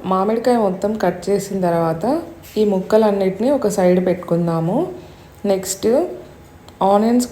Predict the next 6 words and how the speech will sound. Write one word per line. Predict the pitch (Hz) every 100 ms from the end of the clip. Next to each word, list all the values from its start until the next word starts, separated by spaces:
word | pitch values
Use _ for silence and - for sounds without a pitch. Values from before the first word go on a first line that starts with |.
| 190
కట్ | 180 190
చేసుకుందాము. | 185 180 - 180 170 160 160 233 370 - - - -
ఇవి | 226 226
కొంచెం | 202 196 202 214
పెద్ద | 202 180 196
ముక్కల్లాగే | 202 196 202 196 196